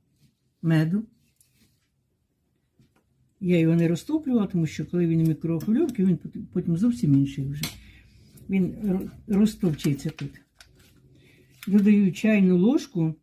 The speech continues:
міцної гірчиці. Чайну ложку, не більше я додаю.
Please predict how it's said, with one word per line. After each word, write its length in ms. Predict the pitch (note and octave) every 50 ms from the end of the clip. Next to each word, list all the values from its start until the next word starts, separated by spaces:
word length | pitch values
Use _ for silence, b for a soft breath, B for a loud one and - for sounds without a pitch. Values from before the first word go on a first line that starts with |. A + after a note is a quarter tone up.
| _ _ -
міцної 480 | F3+ G3 A#3+ A#3+ - A#3 G#3+ G3+ F#3+ G#3
гірчиці. 640 | A3 C4+ A#3 - - - D3+ C#3+ - D#3+ D#3 D#3 E3
Чайну 400 | - - F#3+ G3 G3 G3 G3+ F#3+
ложку, 320 | F3 F3 D#3+ - - - E3+
не 160 | D#3+ F3 G3
більше 340 | F#3 F#3 F3+ F3+ - - F#3
я 80 | F3
додаю. 420 | D#3+ E3 D#3+ D3+ D#3 C#3+ C#3+ D3+